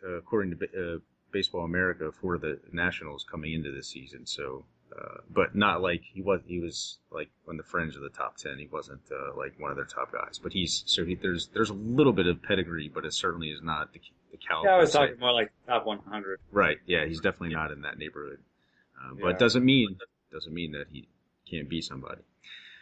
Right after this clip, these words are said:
Speaker 1: And, uh,
Speaker 2: <laughs>
Speaker 1: speaking of Washington, I guess Rafael Soriano was knocked around. Uh, he, uh, in a, came in with a four-run lead on Monday in the ninth inning, uh, basically a pseudo-safe situation, and then,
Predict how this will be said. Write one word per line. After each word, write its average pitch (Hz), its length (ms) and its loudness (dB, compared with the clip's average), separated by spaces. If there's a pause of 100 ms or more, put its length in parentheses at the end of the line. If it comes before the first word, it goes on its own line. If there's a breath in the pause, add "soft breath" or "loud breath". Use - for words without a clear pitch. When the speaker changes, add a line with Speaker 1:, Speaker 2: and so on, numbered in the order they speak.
(140 loud breath)
Speaker 1:
And, 80 260 0
uh, 80 180 6
Speaker 2:
<laughs> - 20 -
Speaker 1:
speaking 123 280 6
of 101 60 0
Washington, 110 480 0
I - 20 -4
guess 98 240 -2
Rafael 110 540 4
Soriano 104 640 2
was 90 140 -6
knocked 98 240 -2
around. 90 520 -4
Uh, 80 200 -6
he, 85 140 -10 (280)
uh, 82 200 -4
in 82 120 -6
a, 80 160 -6 (420)
came 120 220 8
in 113 80 8
with 101 100 4
a 90 60 2
four-run 95 580 2
lead 98 220 0
on 85 180 0
Monday 85 640 2
in 80 120 -6
the 78 80 -4
ninth 82 320 -2
inning, 78 320 -6 (200)
uh, 71 220 -8 (220)
basically 82 500 0
a 73 100 0
pseudo-safe 90 640 4
situation, 85 720 -2
and 76 180 -6
then, 73 260 -6